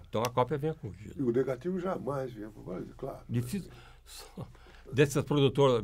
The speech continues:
Speaker 1: é, a gente fala majors,
Speaker 2: É.
Speaker 1: não vem. Mas essas pequenininhas de vez em quando vinham negativo.
Speaker 2: Ah, é? Pode
Speaker 1: Esses de Kung Fu da vida, cara, há muito tempo. Esses
Speaker 2: Sim.
Speaker 1: bang bangs, você
Speaker 2: Sim.
Speaker 1: lembra, antigamente?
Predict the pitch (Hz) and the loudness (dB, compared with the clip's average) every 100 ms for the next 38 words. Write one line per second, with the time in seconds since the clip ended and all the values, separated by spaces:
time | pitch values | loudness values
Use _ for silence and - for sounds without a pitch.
0 | 113 113 101 101 107 98 101 - 98 101 | -2 -4 -6 -6 -4 -4 -4 -4 -2 4
1 | 135 127 95 87 - - 110 123 101 90 | 4 2 -2 -12 -14 -4 -2 0 0 -2
2 | - - - - - 117 120 147 - - | -4 -16 -20 -20 -10 -6 -4 -6 -8 -6
3 | 147 160 143 127 143 165 131 127 123 123 | -4 0 0 2 2 0 -2 -4 -4 -4
4 | 139 110 113 104 92 90 92 - 175 165 | -4 -4 -4 -2 -2 -4 -8 -4 -2 0
5 | 180 - - - 135 131 196 143 123 143 | -2 -8 -20 -14 -10 -4 -2 -2 2 2
6 | 110 - 117 95 90 101 90 85 87 92 | 2 -2 -2 -2 -2 -2 -2 -4 -6 -6
7 | 95 95 101 98 - 92 - - - - | -8 -6 -6 -6 -6 -6 -8 -16 -20 -16
8 | - 127 147 127 107 110 95 - - 110 | -4 2 4 4 4 2 2 -6 -10 -4
9 | 123 101 92 95 92 90 95 - 95 90 | -2 0 -2 -4 -6 -8 -10 -8 -6 -6
10 | 98 | -8